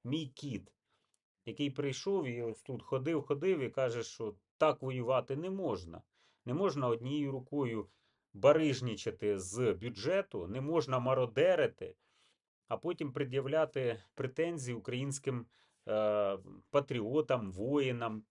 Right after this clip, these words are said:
і, головне, західним партнерам, які цю зброю дають. Так не можна. І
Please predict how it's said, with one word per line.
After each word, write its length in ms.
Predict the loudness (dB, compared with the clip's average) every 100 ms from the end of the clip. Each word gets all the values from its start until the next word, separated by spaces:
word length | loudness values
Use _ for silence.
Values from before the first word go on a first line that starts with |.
| -10
і, 100 | -2
головне, 720 | 2 4 2 0 -2 -2 -4 _ _ _
західним 680 | -2 4 4 4 0 -2 0
партнерам, 680 | 2 2 0 -2 -2 -4 -6
які 220 | -8 -8
цю 180 | -10 -10
зброю 460 | -8 -6 -4 -4
дають. 500 | -4 -6 -6 -10 -16 _ _ _ 0
Так 260 | 2 2
не 120 | 0
можна. 500 | 0 2 0 -2 -10 -20 _ _ _ _ _ _ _
І 380 | -6 0 2 2